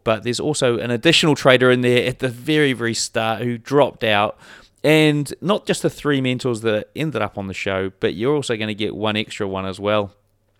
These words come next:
Uh, we had eight people involved in total across the twenty-one episodes. This is the final one,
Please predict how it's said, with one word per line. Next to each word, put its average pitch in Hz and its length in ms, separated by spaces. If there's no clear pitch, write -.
Uh, 101 280
we 143 140
had 147 320
eight 151 240
people 131 320
involved 110 500
in 160 120
total 104 460
across - 500
the 107 100
twenty-one 110 680
episodes. 104 720
This 147 200
is 139 100
the 156 80
final 143 400
one, 107 340